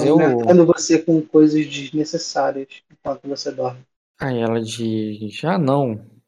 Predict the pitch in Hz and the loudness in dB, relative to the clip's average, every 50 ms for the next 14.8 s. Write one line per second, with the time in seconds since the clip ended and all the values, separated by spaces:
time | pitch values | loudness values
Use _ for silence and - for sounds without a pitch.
0 | _ _ - - 131 _ _ - 156 - _ - 147 120 113 113 113 110 110 107 | _ _ -14 -14 -14 _ _ -16 -16 -10 _ -2 0 2 2 2 2 0 -2 -2
1 | 104 104 101 101 101 104 _ _ _ _ _ - 180 - 196 208 185 165 151 143 | -4 -6 -8 -12 -16 -20 _ _ _ _ _ -4 -2 0 0 2 2 2 2 2
2 | 131 123 123 131 135 131 123 113 113 120 120 123 117 113 127 180 226 214 165 135 | 2 2 2 2 2 2 0 -2 0 0 0 0 0 0 0 2 2 2 2 2
3 | 139 151 147 143 131 127 110 135 123 - 135 123 113 131 123 117 117 110 110 113 | 2 2 2 2 2 4 4 4 2 2 0 0 0 0 0 0 0 0 -2 -2
4 | 110 - - _ _ _ _ _ _ _ _ - - - - _ _ _ - - | -6 -8 -18 _ _ _ _ _ _ _ _ -18 -18 -18 -18 _ _ _ -20 -12
5 | _ - 160 156 156 156 160 156 156 156 156 160 - - - - - - - _ | _ 0 2 4 6 6 6 6 6 8 6 6 4 0 -6 -12 -14 -16 -20 _
6 | _ _ _ _ _ _ - 170 156 - - 185 175 151 175 170 160 160 - - | _ _ _ _ _ _ 2 2 4 6 8 8 8 10 10 8 8 6 2 -12
7 | _ _ _ _ _ _ - 156 151 143 135 127 - - - - _ _ _ _ | _ _ _ _ _ _ 2 6 6 6 6 4 0 -8 -18 -18 _ _ _ _
8 | _ _ - - - - - _ _ _ _ _ _ - - 143 - - 147 - | _ _ -20 -20 -20 -20 -20 _ _ _ _ _ _ -18 -18 -16 -10 -10 -6 0
9 | - 170 175 180 175 175 170 165 - - 170 170 160 156 - - 170 165 156 - | 4 6 6 6 6 6 4 2 4 4 4 4 4 0 -2 -4 -6 -6 -6 -4
10 | - - 190 175 160 151 156 156 147 139 131 131 131 127 131 131 123 123 - - | -4 0 2 4 4 4 4 4 4 2 2 0 -4 -4 -4 -6 -6 -6 -8 -8
11 | - 135 127 123 123 123 - - - - _ _ _ _ _ _ _ - - 143 | -6 -6 -4 -4 -6 -6 -10 -14 -20 -20 _ _ _ _ _ _ _ -4 0 2
12 | 151 165 175 175 170 165 160 156 - _ - 165 156 165 170 170 160 151 147 - | 4 4 6 6 6 6 4 2 0 _ -2 2 6 6 6 6 6 4 0 -4
13 | - - 139 123 - 135 135 135 131 127 - - 131 131 127 - - - 143 139 | -8 -10 -10 -8 -4 -2 -2 -2 -2 -2 -4 -6 -6 -6 -6 -8 -6 -4 -2 -2
14 | 131 131 127 127 - 131 123 - - - - 127 127 123 123 - | -2 -4 -10 -12 -12 -12 -12 -12 -12 -10 -8 -6 -6 -6 -8 -12